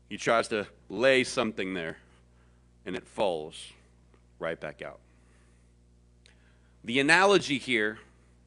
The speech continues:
is not,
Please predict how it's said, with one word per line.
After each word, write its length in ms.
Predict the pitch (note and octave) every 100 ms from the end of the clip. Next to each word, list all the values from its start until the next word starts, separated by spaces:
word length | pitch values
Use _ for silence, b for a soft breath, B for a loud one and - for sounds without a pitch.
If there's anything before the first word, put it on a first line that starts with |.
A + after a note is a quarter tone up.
| _ _ _ _ _ _ _ _ _ _ _ _ -
is 260 | B2 G2
not, 600 | A#2+ B2+ D3+ B2+ - -